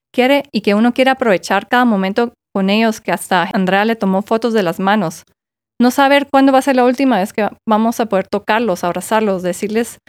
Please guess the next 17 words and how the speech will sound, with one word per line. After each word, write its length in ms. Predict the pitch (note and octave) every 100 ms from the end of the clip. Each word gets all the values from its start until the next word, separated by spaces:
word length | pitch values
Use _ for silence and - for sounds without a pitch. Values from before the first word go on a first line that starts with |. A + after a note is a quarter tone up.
| -
lo 80 | F#3+
tanto 360 | F3+ G#3 A3 A#3
que 100 | A3+
los 160 | F#3+
queremos. 480 | - G3 G3+ F3 - - _ _ _ -
Esa 220 | A#3+ C#4
muerte 360 | C4 C4+ C4+ C#4+
anticipada 720 | A#3+ B3 A#3 G3+ G3+ G3 A3+
es 140 | A#3+ A3+
una 140 | B3
tortura 540 | B3 G3 - G#3 G#3+ A3
de 100 | G3
cierto 340 | - G3+ G#3
modo. 380 | G3+ A3+ F#3+ G3 _ _
Hablando 360 | - A#3+ D#4 G#4
de 60 |
tortura, 540 | - G3+ - G#3 A3+